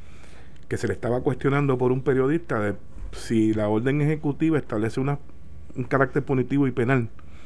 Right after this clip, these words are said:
¿por qué no intervenían si sabíamos que, pues, lo que todo el mundo está comentando,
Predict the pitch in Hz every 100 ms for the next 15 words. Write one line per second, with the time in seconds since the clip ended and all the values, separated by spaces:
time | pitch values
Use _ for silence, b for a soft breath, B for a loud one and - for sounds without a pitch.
0 | B B B B - 131 120 - 123 147
1 | 151 156 151 151 165 156 - 110 113 107
2 | 139 156 143 - 113 135 B B B -
3 | - - - - 120 113 117 131 131 156
4 | 170 165 160 156 170 170 165 156 170 185
5 | 156